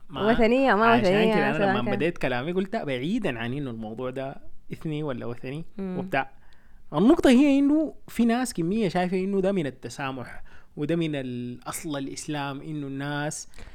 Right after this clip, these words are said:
Speaker 1: زي ما هم قاعد يعيدوا لنا، يقول لنا عيد مبارك، ولا يقول لنا رمضان كريم، ولا بتاع، نحن المفروض نقول لهم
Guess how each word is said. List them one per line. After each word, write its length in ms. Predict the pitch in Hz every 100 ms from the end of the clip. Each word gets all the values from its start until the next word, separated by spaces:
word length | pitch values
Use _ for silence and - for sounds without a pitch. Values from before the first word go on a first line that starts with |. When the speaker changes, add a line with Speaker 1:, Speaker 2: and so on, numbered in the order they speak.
| -
Speaker 1:
زي 180 | 156 190
ما 80 | 190
هم 200 | 175 185
قاعد 180 | 143 135
يعيدوا 380 | 131 127 131
لنا، 420 | 143 160 160 160 156
يقول 200 | 139 135
لنا 600 | 147 143 143 139 139 143 - - - - - -
عيد 320 | - 143 156
مبارك، 640 | 147 139 143 139 143 139 143
ولا 200 | 123 123
يقول 240 | 127 127
لنا 220 | 143 135
رمضان 420 | 123 117 135 139
كريم، 400 | 139 131 135 143
ولا 180 | 139 123
بتاع، 260 | 127 185 208
نحن 180 | 160 147
المفروض 320 | 127 135 135
نقول 200 | 120 117
لهم 200 | 127